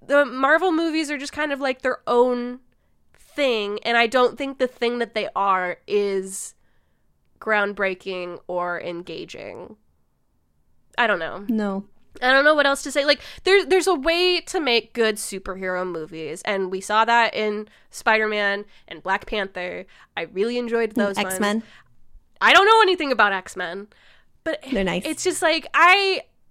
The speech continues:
Speaker 1: I'm tired of the formula. I don't know.
Speaker 2: Yep.
Speaker 1: I, I was really hoping that this one would grab me a lot more than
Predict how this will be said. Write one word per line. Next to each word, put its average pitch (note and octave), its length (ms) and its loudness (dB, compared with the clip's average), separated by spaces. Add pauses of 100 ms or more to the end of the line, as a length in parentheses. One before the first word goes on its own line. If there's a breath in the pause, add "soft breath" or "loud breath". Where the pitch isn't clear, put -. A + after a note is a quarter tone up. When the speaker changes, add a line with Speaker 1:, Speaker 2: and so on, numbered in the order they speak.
(920)
Speaker 1:
I'm D#4+ 140 -4
tired F4+ 300 2
of D#4+ 100 -2
the D#4 80 -4
formula. A3+ 640 -6 (280)
I C#4 60 -14
don't D#4+ 140 -8
know. D4 440 -4
Speaker 2:
Yep. - 200 -4
Speaker 1:
I, E4 220 6
I F#4 80 8
was F#4+ 200 4
really F#4 220 2
hoping D#4+ 400 0
that D4 120 -6
this C4+ 180 -6
one C4 300 -2
would A#3+ 160 -10
grab A3 300 2
me G#3 140 -2
a G3+ 60 -2
lot G3 240 -2
more G3+ 340 -4
than F#3+ 480 -6